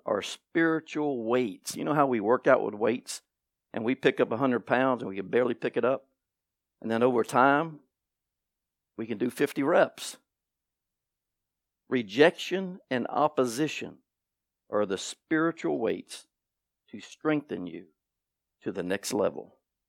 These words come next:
So some of us are gonna experience some of this in the next few weeks,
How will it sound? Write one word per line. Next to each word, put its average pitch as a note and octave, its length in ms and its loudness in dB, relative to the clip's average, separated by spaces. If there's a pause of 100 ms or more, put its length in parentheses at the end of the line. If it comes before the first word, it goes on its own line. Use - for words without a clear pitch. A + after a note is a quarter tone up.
(1300)
So A#2+ 340 0 (300)
some D3 200 -2
of C#3 140 2
us B2 140 -4
are C3 40 -8
gonna A#2 300 0 (120)
experience D3 600 -4
some A2 180 -2
of G#2 60 -4
this A2+ 240 -4
in A#2 80 -6
the G#2+ 60 2
next - 120 -4
few A2 240 -10
weeks, C3+ 480 -6